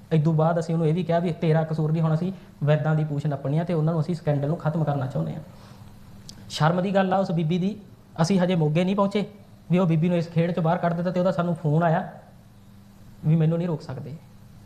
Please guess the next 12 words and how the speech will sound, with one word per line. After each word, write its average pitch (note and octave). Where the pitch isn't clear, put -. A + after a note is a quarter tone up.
ਤੇ D#3+
ਮੈਂ D#3
ਪੁਲਿਸ E3
ਕੰਪਲੇਂਟ D#3+
ਕਰੂੰਗੀ F3
ਵੀ G3+
ਤੁਸੀਂ F3
ਉਹ F3
ਵੀਡੀਓ E3
ਕਿਉਂ D#3+
ਡਿਲੀਟ D3
ਕਰਵਾਈਆਂ। C3+